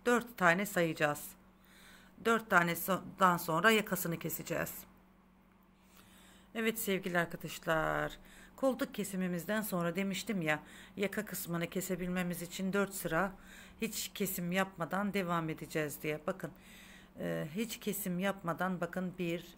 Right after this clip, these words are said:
iki, üç, dört tane yaptım. Şurada kesimimiz bitti. En son kesimimiz burada.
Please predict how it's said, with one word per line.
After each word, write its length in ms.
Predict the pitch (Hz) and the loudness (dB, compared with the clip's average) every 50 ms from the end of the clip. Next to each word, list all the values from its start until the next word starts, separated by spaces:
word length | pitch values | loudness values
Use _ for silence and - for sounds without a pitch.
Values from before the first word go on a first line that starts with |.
| - - | -16 -14
iki, 460 | 165 170 - - - 175 160 156 - - 180 | -14 -14 -14 -14 -12 -10 -8 -8 -10 -10 -10
üç, 340 | 190 185 190 - - - - - | -10 -10 -12 -14 -16 -16 -6 -2
dört 280 | 190 196 180 190 - - | -2 -2 -2 -2 -4 -4
tane 320 | 165 156 151 147 156 175 | -2 0 0 0 -2 -2
yaptım. 420 | 185 180 165 156 - - - 139 - - - - - - - - | 0 0 -2 -2 -4 -8 -12 -12 -12 -14 -18 -20 -20 -20 -16 -12
Şurada 340 | - - 247 208 202 190 190 | -6 -4 -2 0 0 -2 -2
kesimimiz 600 | - 208 185 - 185 175 180 175 180 175 - 156 | -2 -4 -4 -2 -2 -2 -2 -2 -2 -4 -6 -8
bitti. 200 | 156 - - - | -8 -6 -6 -4
En 180 | - 214 208 | -2 -2 -2
son 220 | 190 202 - 175 170 | -2 0 -2 -2 -2
kesimimiz 640 | - - 156 - - 160 156 151 147 147 139 - - | -4 -6 -6 -6 -6 -4 -4 -4 -4 -6 -8 -8 -6
burada. 380 | 190 202 175 190 208 214 202 | -6 -6 -2 0 0 0 0